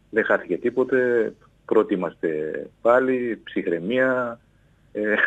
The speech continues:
ε, όχι πανικός, όχι απαξίωση, γιατί άκουσα και μετά το παιχνίδι, ε, διάφορες απόψεις και γενικά μια γκρίνια η οποία πρέπει να σταματήσει εδώ. Πρέπει να συσπηρωθούμε όλοι γύρω από την ομάδα.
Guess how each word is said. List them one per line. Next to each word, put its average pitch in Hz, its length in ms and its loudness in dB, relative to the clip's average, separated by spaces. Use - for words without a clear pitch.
ε, 107 220 0
όχι 113 240 4
πανικός, 117 840 2
όχι 113 260 4
απαξίωση, 131 1040 2
γιατί 107 380 2
άκουσα 101 360 4
και 98 100 -4
μετά 95 260 2
το 104 80 0
παιχνίδι, 85 640 -4
ε, 95 460 0
διάφορες 95 500 2
απόψεις 135 640 4
και 131 120 2
γενικά 120 640 6
μια 123 200 2
γκρίνια 131 340 2
η 127 100 4
οποία 123 640 10
πρέπει 123 220 2
να 117 80 0
σταματήσει 110 480 -2
εδώ. 95 240 2
Πρέπει 113 240 2
να 107 80 0
συσπηρωθούμε 104 520 2
όλοι 101 180 4
γύρω 101 200 4
από 92 160 2
την 82 140 -8
ομάδα. 123 440 0